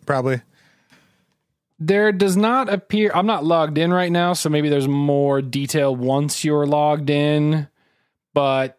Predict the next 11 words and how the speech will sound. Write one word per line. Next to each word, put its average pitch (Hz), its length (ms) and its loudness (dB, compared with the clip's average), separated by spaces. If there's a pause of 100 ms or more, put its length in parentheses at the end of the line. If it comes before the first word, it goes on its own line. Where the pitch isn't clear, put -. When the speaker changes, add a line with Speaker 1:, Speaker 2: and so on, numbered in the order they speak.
Speaker 2:
it, 139 320 -8
they 156 140 0
don't 175 300 2
appear 156 460 0
to 147 180 0
have, 131 240 -2
like, 123 360 -2
a, 117 600 0 (1400)
a 120 120 -2
time 170 720 -2
limit. 208 840 -2